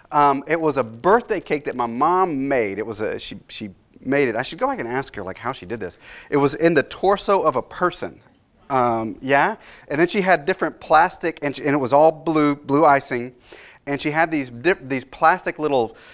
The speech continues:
medallions. One was the face of Superman,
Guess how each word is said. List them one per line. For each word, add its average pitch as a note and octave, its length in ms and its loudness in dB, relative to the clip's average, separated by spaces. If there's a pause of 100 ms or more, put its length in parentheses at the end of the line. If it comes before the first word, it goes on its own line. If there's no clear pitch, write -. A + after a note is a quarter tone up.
(120)
medallions. B2+ 1040 0 (220)
One E3+ 340 2
was C#3+ 200 4
the A#2 100 -2
face G3 500 0
of D3+ 100 0
Superman, A2+ 720 0